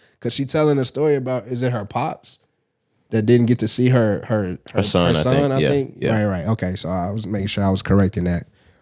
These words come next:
Speaker 1: But, um, like I said, I just need more time, man. We'll, we'll talk about it next time we link and I get some more time to hear it. But overall, again, just excited that Nicki came out with an album.
Speaker 2: Yeah, for sure. Um, are you ready to get into the news?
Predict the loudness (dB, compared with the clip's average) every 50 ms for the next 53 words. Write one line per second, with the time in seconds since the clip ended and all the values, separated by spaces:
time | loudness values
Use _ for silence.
0 | _ _ -2 0 0 0 0 0 -2 -4 -6 -12 -18 _ _ _ 0 0 2 2
1 | 2 0 0 0 2 2 2 2 2 0 -2 -4 -6 -6 -8 -8 -8 -10 -10 -10
2 | -8 -6 -2 -2 0 0 -2 -2 -2 -2 0 0 0 0 2 2 2 2 2 2
3 | 2 2 2 2 0 0 -2 0 0 0 2 2 2 4 2 2 2 0 0 0
4 | 0 0 0 -2 -2 -2 -4 -4 -4 -2 -2 -2 0 -2 -2 -2 -2 0 0 2
5 | 2 0 -2 -2 -2 -4 -4 -4 -6 -10 _ _ _ _ _ 2 4 4 4 6
6 | 4 4 4 4 4 2 2 0 0 0 0 0 0 0 0 -2 -2 -2 0 0
7 | 0 0 -2 -2 -2 -4 -2 -2 -4 -4 -4 -8 -10 -12 -14 _ _ _ _ -12
8 | -8 -6 -6 -6 -6 -8 -8 -8 -8 -8 -8 -6 -6 -6 -6 -8 -12 -12 _ -4
9 | -4 -2 -2 -4 -2 0 0 0 0 -2 -6 _ _ _ _ _ _ _ _ _
10 | _ _ -2 0 2 2 2 2 2 2 2 2 2 2 2 2 2 2 2 2
11 | 2 2 2 2 2 2 2 2 0 0 0 0 0 0 0 0 0 0 2 2
12 | 0 0 0 -2 -6 -8